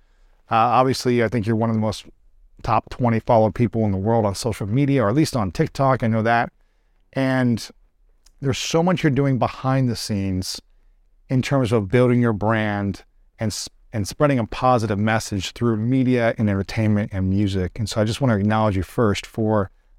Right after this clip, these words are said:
the, the creative mind you have, the,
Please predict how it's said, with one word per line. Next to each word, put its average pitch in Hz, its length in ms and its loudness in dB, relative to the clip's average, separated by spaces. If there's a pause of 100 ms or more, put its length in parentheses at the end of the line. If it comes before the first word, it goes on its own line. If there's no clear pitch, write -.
the, 107 320 -2 (100)
the 127 100 -4
creative 139 640 2
mind 113 400 0
you 135 100 0
have, 139 480 -2 (640)
the, 104 560 0